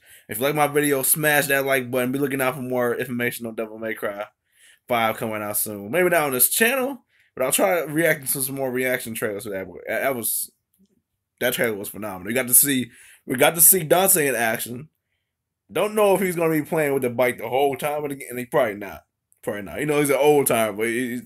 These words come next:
man, that's that boy, man. That was an amazing trailer, though.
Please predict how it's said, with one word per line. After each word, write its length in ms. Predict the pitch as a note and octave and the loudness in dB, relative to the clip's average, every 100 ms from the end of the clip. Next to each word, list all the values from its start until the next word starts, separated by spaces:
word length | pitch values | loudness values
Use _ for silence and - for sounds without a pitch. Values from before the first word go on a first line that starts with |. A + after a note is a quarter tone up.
| _ _ | _ _
man, 260 | G#2 G#2 G#2 | -10 -6 -6
that's 120 | A2 | -6
that 180 | A2+ G2 | -6 -8
boy, 120 | F#2+ | -12
man. 200 | F#2 F2+ | -14 -4
That 120 | B2 | 0
was 100 | C3+ | 0
an 160 | A#2 G2 | 0 -4
amazing 560 | A2 A2+ A#2 A#2 A2 | -4 0 2 2 -2
trailer, 340 | A2 A2 G2+ F2 | -4 -4 -4 -8
though. 220 | E2+ E2 | -18 -20